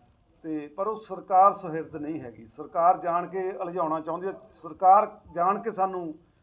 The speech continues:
ਪੱਟਣਾ ਚਾਹੁੰਦੀ ਆ। ਸਾਰੇ ਜਥੇਬੰਦੀਆਂ ਨੂੰ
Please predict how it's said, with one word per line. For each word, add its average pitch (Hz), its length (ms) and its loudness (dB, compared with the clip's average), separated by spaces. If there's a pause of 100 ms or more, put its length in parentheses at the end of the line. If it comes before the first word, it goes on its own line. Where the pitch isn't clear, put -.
(140)
ਪੱਟਣਾ 175 340 -2
ਚਾਹੁੰਦੀ 180 360 -10
ਆ। 190 140 0
ਸਾਰੇ 170 380 -6
ਜਥੇਬੰਦੀਆਂ 160 580 -12
ਨੂੰ 156 240 -10